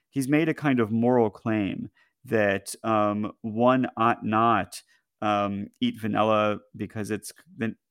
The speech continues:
makes you complicit in these practices that, um, are oppressive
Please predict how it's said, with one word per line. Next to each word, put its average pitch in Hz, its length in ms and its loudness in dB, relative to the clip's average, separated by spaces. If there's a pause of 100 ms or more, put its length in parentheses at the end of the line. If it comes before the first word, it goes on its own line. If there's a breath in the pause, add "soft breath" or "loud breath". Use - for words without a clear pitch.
(120)
makes 120 200 -2
you 123 60 -2
complicit 123 580 -6
in 107 80 -6
these 104 140 -8
practices 117 640 -4
that, 107 240 -4
um, 101 380 -2 (440 soft breath)
are 101 560 0
oppressive 117 800 2